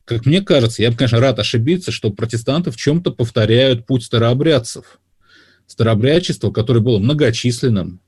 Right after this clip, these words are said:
которое было и остаётся важной частью культурной жизни страны, оно вот в какой-то момент ограничилось, просто передаётся из поколения в поколение, не распространяется, живут своим замкнутым кругом.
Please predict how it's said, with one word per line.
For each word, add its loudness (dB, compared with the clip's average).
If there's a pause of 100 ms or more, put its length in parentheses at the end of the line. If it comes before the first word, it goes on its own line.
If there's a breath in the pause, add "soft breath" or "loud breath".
(140)
которое 2
было 0 (220)
и -6
остаётся 2
важной 0
частью -2
культурной 0
жизни 0
страны, -2 (380 loud breath)
оно 2
вот 2
в -10
какой-то 0
момент 0 (840)
ограничилось, 0 (540 soft breath)
просто 2
передаётся 2
из -6
поколения 0
в -12
поколение, 0
не 2
распространяется, -2
живут 0
своим 0
замкнутым -2
кругом. 0